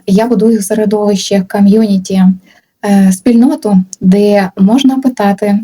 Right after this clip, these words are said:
де можна сумніватись, де можна рости. Бо стабільність — це не лише цифри, це ще й люди поруч. Я не обіцяю легкого шляху, але точно знаю, маленькі кроки працюють, регулярність працює,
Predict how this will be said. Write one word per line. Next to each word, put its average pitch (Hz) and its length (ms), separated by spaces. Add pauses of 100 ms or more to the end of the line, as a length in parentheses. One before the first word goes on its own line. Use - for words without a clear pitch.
(100)
де 185 160
можна 233 300
сумніватись, 190 800
де 180 220
можна 208 400
рости. 190 360 (540)
Бо 247 300
стабільність — 240 960
це 214 120
не 214 140
лише 277 220
цифри, 185 600
це - 200
ще 190 160
й 185 80
люди 190 380 (140)
поруч. 233 360 (540)
Я 240 280
не 269 120
обіцяю 233 400
легкого 214 400
шляху, 185 440 (100)
але 214 280
точно 254 340
знаю, 190 420 (460)
маленькі 233 440
кроки 226 560 (100)
працюють, 185 680
регулярність 208 800
працює, 190 480